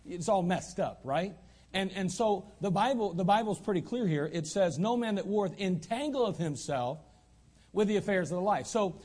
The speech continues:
that word entangled, as we said again, has to do with the fact that it's interweaved in such a manner that it's not easily separated.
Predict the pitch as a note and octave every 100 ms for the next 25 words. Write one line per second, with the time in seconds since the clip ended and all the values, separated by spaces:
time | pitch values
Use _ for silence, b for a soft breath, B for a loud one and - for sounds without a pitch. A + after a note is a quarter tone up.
0 | B G#3+ G#3+ A#3 G#3+ F#3+ - A3+ A3+ G3
1 | D#3+ F#3+ - G#3 F#3 E3+ F3 F#3+ F#3 -
2 | D#3+ F#3+ F3 E3 F#3 F3+ D3 F3 E3 D#3+
3 | - G#3 G3+ F3 D3 G3+ F3+ B2+ D#3 C3+
4 | - F3 F3+ F#3 F3 D#3 D3 - G#3+ G#3
5 | G3+ G#3+ D#3+ D#3+ D#3+ G3+ F3 E3 C3+ G#2+
6 | F#2 -